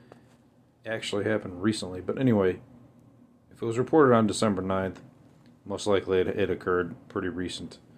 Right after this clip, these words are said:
Um, so, what is this event? It's an M I B event and a U F O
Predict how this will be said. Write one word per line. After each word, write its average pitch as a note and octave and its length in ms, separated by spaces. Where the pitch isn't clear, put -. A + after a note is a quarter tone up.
Um, F2 420
so, A#2+ 440
what B2 200
is A2+ 160
this G#2+ 340
event? F#2+ 300
It's - 80
an - 100
M C3+ 200
I B2+ 100
B B2 220
event F2+ 360
and B2+ 240
a A#2 60
U A2 240
F - 160
O A2+ 340